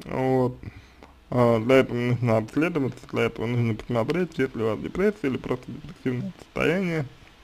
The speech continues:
Вот. А, то есть вы себе как-, как-то торопитесь, э, ставить, э, диагноз, вот, и нам, может быть, вам хо-, хо-, хочется, чтобы у вас был,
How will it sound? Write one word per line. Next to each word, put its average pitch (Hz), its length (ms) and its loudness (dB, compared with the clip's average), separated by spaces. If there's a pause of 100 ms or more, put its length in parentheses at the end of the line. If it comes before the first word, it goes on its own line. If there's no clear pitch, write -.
(140)
Вот. 123 400 2 (1040)
А, 110 120 2 (260)
то 123 60 2
есть 117 180 0
вы 131 140 2
себе 123 300 0
как-, - 280 -12
как-то 120 720 0
торопитесь, 127 540 0 (220)
э, 117 460 -2
ставить, 117 640 -4
э, - 240 -10
диагноз, 160 480 2 (200)
вот, 127 420 -4 (100)
и 120 60 -2
нам, 98 480 -4
может 120 220 -6
быть, - 100 -14
вам - 320 -8 (280)
хо-, 139 160 -8 (200)
хо-, 147 240 0
хочется, 185 480 -2
чтобы 139 240 -4
у - 20 4
вас 131 160 2
был, 131 280 -2